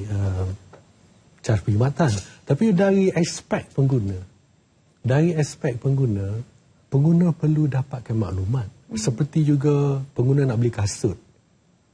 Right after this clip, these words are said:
Speaker 1: perlu letakkan sama ada made in Jepun
Speaker 2: Mhm.
Speaker 1: ataupun Kepung.
Speaker 2: Mhm.
Speaker 1: Ataupun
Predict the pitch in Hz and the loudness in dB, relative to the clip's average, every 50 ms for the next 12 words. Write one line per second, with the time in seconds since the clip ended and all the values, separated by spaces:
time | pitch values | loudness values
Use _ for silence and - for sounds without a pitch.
0 | _ _ _ - 170 180 185 185 185 175 160 135 - - 143 117 110 110 - 139 | _ _ _ 0 2 2 4 4 4 2 2 0 -2 -4 -6 -6 -6 -8 -6 -4
1 | 147 156 - - 139 131 120 104 113 120 120 123 123 117 120 131 123 113 98 120 | -4 -2 -2 0 0 0 2 2 2 2 2 2 0 2 2 2 2 2 2 0
2 | - - - - 101 98 104 123 135 - - 117 240 240 123 240 151 127 - 170 | -2 -4 -6 -6 -4 -4 -4 -6 -6 -6 -6 -4 -2 -2 0 0 0 0 0 -2
3 | 160 - - 202 190 147 117 104 - - 226 233 233 220 214 208 202 _ _ _ | -6 -4 -6 -4 -4 -2 -4 -6 -8 -6 -6 -4 -4 -4 -6 -8 -10 _ _ _
4 | _ _ _ _ 127 127 - 151 143 139 - 202 208 214 208 202 196 185 170 | _ _ _ _ -4 -2 0 -2 -4 -2 -2 0 2 2 2 2 2 2 0